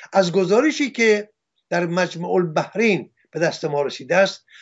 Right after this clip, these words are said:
دانسته می شود که این آیین در عربستان پیشا اسلام هم جایگاه بسیار والایی داشته است.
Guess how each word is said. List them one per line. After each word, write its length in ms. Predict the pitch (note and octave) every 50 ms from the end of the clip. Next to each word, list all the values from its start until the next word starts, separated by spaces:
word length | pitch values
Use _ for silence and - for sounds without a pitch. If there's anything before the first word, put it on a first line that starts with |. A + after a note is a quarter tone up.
| - _
دانسته 420 | - E3+ E3 E3 E3 - - C#4+ D4+
می 120 | D4 B3
شود 320 | - A#3 A3 A3 G#3 F#3+ -
که 340 | - G#3 G3+ G3 F#3+ G3 - _ - - _
این 160 | - F3 F3+
آیین 680 | F3 - - E3+ F3 F3 F3 - A3+ A#3+ B3 A#3 G#3 - -
در 220 | E3+ F3 E3+ - -
عربستان 760 | - F3+ F3+ F3 E3+ D#3+ D#3+ - - - A3+ A3 G#3 G3 F3+
پیشا 480 | F3+ - - E3+ - F3+ F3 F3 F3 - -
اسلام 440 | D3 - - A3+ A#3+ B3 A#3+ A3+
هم 360 | F#3+ F3+ A3 A3+ A3 G#3+ - - _ - _ _
جایگاه 500 | - E3+ E3+ E3 D#3+ D#3+ D#3+ G#3+ G#3 G3+
بسیار 440 | G3+ E3+ E3+ - - F3+ E3 D#3 C#3+
والایی 460 | C#3 D3 D#3 E3+ A3 B3+ B3 G#3+ E3
داشته 320 | A#2 - - - - - -
است. 180 | - - -